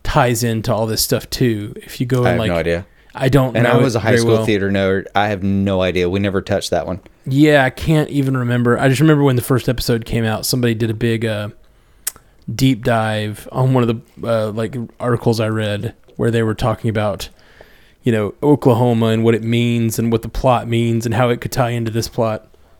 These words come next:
Speaker 2: I fully believe that it's related and they chose it for a reason.
Speaker 1: Yeah.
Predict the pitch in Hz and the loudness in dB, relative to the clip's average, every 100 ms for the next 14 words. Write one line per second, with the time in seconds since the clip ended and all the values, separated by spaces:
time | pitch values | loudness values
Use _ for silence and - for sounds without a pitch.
0 | _ - - 95 - - 131 127 120 117 | _ -12 -8 -8 -10 -4 0 2 0 0
1 | 123 117 113 110 107 104 101 113 135 156 | 0 0 2 0 0 -2 2 2 2 0
2 | 156 101 95 92 117 110 117 - 110 113 | -2 -2 -2 0 0 0 -2 0 0 2
3 | 117 131 139 - _ 185 120 104 | 0 -2 -6 -12 _ -6 -4 -6